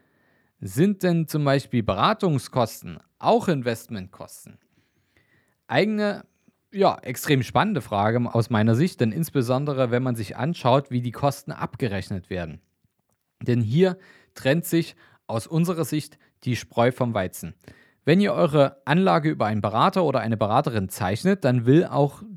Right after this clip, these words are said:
dieser Berater oder Beraterin die Arbeit bezahlt haben. Und hier gibt es grundsätzlich zwei Modelle. Zum einen das Provisionsmodell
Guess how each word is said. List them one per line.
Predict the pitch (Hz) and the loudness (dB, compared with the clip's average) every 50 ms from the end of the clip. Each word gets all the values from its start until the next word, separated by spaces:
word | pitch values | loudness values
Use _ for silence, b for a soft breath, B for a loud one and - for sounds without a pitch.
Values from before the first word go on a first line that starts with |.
| - _ _ _ _ | -20 _ _ _ _
dieser | 147 139 123 143 135 131 127 | -4 -2 0 0 0 0 -2
Berater | - - 117 104 104 113 131 - 165 | -6 -6 -4 -2 -2 -2 -2 -2 -2
oder | 151 120 | -2 -2
Beraterin | 110 101 101 104 - 135 135 139 147 156 143 | -2 -2 -4 -4 -4 -2 -2 -2 -2 -2 -4
die | - 127 110 | -6 -8 -6
Arbeit | 104 101 104 - 117 131 - - - b b b b b b b b _ | -6 -6 -2 0 0 0 0 -2 -14 b b b b b b b b _
bezahlt | - - - - - 113 107 104 104 - - | -2 -2 -2 -4 -2 0 0 0 0 -2 -4
haben. | 92 78 - - - b b b b b b b b b b | -8 -10 -10 -14 -20 b b b b b b b b b b
Und | - 147 139 135 127 - _ | 0 2 2 2 0 -4 _
hier | 131 123 170 196 | 2 2 2 2
gibt | 190 185 175 156 | 2 -2 -6 -6
es | 135 - | -6 -4
grundsätzlich | - - 147 151 147 151 143 - 135 120 - - | 0 0 0 2 2 -2 -2 0 -4 -4 -4 -8
zwei | - - 117 110 | -4 2 2 2
Modelle. | 107 101 95 92 101 117 151 202 240 254 - _ b b b b b b b | 2 2 0 0 2 2 2 2 0 -2 -6 _ b b b b b b b
Zum | b - 127 131 - | b -8 -6 -4 -2
einen | - 139 147 | -2 0 0
das | 135 120 - | 0 -2 -2
Provisionsmodell | - - 110 98 92 101 107 147 180 - - 180 175 160 165 165 170 180 180 | 0 0 0 0 2 2 2 2 2 0 0 -2 -2 0 2 2 2 2 0